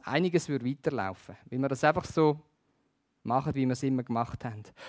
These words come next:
Und wir müssen, wir müssen uns persönlich immer wieder fragen,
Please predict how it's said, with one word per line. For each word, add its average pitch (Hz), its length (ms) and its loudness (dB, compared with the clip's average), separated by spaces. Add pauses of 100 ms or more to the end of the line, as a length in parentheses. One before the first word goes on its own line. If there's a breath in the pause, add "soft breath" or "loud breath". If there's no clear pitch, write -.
(140)
Und 160 100 2
wir 175 60 6
müssen, 196 380 6
wir 180 140 2
müssen 190 60 4
uns 196 140 0
persönlich 202 600 8
immer 233 200 4
wieder 185 180 2
fragen, 214 720 6